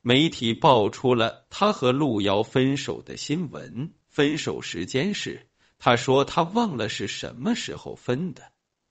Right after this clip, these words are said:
几天之后，李荣浩忽然在微博上发了张和杨丞琳的贴脸照，两个人都笑得很甜蜜。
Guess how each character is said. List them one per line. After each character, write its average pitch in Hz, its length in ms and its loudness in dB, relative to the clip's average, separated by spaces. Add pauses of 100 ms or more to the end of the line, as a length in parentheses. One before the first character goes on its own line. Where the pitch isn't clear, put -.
(540)
几 135 320 6
天 170 320 2
之 156 160 0
后， - 460 -2 (1040)
李 151 220 6
荣 143 280 6
浩 131 280 6
忽 147 260 2
然 123 240 4
在 123 200 2
微 127 240 2
博 80 260 -4
上 - 300 -6 (120)
发 139 260 6
了 123 140 2
张 160 320 0
和 120 180 0
杨 117 380 -2
丞 117 320 -6
琳 101 220 -2
的 120 120 -6
贴 233 300 -2
脸 127 340 -4
照， 180 340 -4 (340)
两 127 260 4
个 127 140 4
人 117 300 2
都 147 260 0
笑 117 340 0
得 90 140 -8
很 - 320 -16
甜 - 260 -16
蜜。 135 360 -4